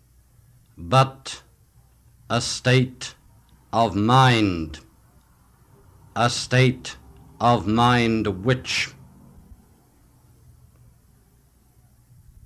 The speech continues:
you have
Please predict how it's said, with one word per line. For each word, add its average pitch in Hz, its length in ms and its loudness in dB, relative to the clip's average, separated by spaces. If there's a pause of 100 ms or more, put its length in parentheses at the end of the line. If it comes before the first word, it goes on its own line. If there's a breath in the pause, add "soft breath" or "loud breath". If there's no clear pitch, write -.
(920)
you 117 520 2
have 98 760 0